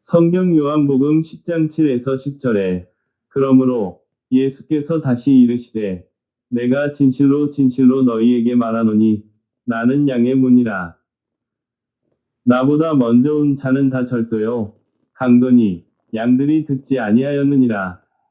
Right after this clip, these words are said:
내가 문이니, 누구든지 나로 말미암아 들어가면 구원을 받고, 또는 들어가며, 나오며, 꼴을 얻으리라." 도둑이 오는 것은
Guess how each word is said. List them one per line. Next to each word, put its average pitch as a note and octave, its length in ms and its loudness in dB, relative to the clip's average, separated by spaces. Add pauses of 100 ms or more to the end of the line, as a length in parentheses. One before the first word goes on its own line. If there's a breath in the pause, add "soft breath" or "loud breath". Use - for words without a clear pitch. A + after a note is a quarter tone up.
(1500)
내가 C3+ 380 0
문이니, C3 720 0 (360)
누구든지 D3+ 720 0
나로 B2+ 340 -2
말미암아 C3+ 640 0
들어가면 A2+ 760 -2 (520)
구원을 D3+ 440 -2
받고, G#2+ 680 -6 (260)
또는 E3+ 360 -2
들어가며, A#2+ 680 0 (420)
나오며, A#2+ 680 0 (220)
꼴을 D#3 420 0
얻으리라." G#2+ 720 -2 (2000)
도둑이 D#3+ 500 2
오는 C#3+ 320 0
것은 B2+ 640 -2